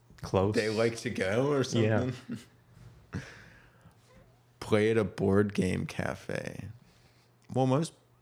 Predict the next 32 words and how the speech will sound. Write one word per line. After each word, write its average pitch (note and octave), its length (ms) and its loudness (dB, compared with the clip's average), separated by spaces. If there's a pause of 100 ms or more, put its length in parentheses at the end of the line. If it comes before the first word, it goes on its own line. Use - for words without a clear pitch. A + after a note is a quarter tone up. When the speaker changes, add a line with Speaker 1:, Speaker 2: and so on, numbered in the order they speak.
Speaker 2:
board C3 280 -2
games - 400 -10
you - 60 -8
need, - 240 -6
like, - 160 -10
multiple - 440 -8
Speaker 1:
Yeah, G2+ 260 -2
Speaker 2:
people. - 160 -6
Speaker 1:
that A2 120 -2
is G#2 120 -8
Speaker 2:
So A2 140 0
unless G#2 240 2
Speaker 1:
true. A#2+ 100 -2
Speaker 2:
you're, G#2 80 2
like, - 260 -8
cool G#2 200 0
with G2 100 2
just, F#2+ 200 -8
like, - 160 -8
meeting G2 560 -2 (640)
people - 400 -8
at - 80 -8
a - 160 -8 (800)
Speaker 1:
Having, G2 240 0
like, F2+ 120 -2
a F#2+ 60 -2
group F#2+ 400 -2
date. E2+ 300 -4
Speaker 2:
Yeah. F#2+ 360 0 (520)
Speaker 1:
Strangers. F#2+ 840 -4 (300)
Speaker 2:
Group G#2 280 0
date. F#2+ 300 -2